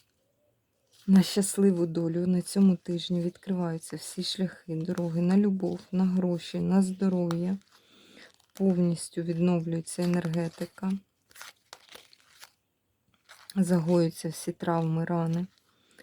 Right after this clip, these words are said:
Всі негативні програми убираються з енергетичного і фізичного простору. Відновлюється ваша енергія. Буде так і так буде. Перекриваю,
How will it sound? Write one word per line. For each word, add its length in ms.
Всі 280
негативні 960
програми 560
убираються 720
з 100
енергетичного 920
і 40
фізичного 760
простору. 760
Відновлюється 840
ваша 380
енергія. 540
Буде 320
так 200
і 80
так 260
буде. 500
Перекриваю, 840